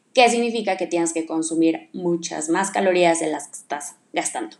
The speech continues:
¿ok? Eso también lo hace un nutriólogo. Eh, también para el tema de incrementar masa muscular,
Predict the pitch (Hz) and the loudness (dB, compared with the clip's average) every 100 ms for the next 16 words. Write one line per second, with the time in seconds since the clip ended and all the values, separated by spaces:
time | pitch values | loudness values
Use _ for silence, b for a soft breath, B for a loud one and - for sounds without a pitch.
0 | _ 165 175 214 - 190 208 214 - 143 | _ -2 0 2 2 2 2 2 0 0
1 | 151 170 170 170 156 151 151 151 - 117 | 4 4 4 4 4 2 0 -2 -2 -4
2 | 117 - _ B B B B B B - | -4 -6 _ B B B B B B 4
3 | 220 214 208 208 247 277 294 359 311 214 | 8 10 8 8 6 4 4 6 6 4
4 | 220 226 226 202 190 170 170 175 190 190 | 0 2 2 2 2 4 4 4 2 0
5 | 180 190 190 175 - 170 170 190 - | -2 -4 -4 -6 -2 2 2 2 -4